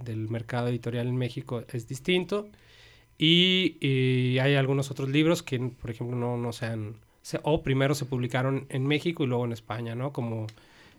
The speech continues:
el caso de, el, pienso en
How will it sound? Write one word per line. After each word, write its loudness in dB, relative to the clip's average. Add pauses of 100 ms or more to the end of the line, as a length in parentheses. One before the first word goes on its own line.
el -10
caso -2
de, -2
el, -8 (240)
pienso -4
en -10